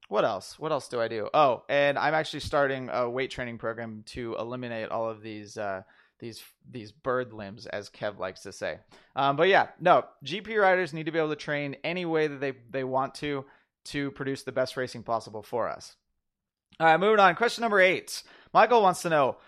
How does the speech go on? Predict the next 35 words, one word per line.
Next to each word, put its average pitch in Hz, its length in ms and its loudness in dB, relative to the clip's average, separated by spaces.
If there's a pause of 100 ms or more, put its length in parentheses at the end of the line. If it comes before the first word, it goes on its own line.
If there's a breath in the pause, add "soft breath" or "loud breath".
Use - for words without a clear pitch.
(200 soft breath)
now 190 100 4
this 339 240 0
is, 349 240 0
I 254 240 8
ex-, - 160 -4
explicitly 294 560 -2
asked 208 320 2
for 185 120 0
hard 196 340 4
questions 143 640 -2
on 156 480 4 (160)
the, 151 320 -2
uh, 139 220 6
Broto 147 240 0
G 135 120 -10
P 147 120 -6
Army 135 220 0
post, 117 380 -4
and 147 200 -2
this 359 180 -4
is 381 140 -4
a 381 40 -2
good 208 220 -2
one. 135 280 -4 (380 loud breath)
Why 165 280 4
do 294 180 -2
motorcycle 226 520 0
swing 202 240 -8
arms 143 220 -4
use 143 180 -8
a 147 80 -4
single 226 500 -2
axis 160 420 -2
pivot 180 380 -8
point 98 360 -8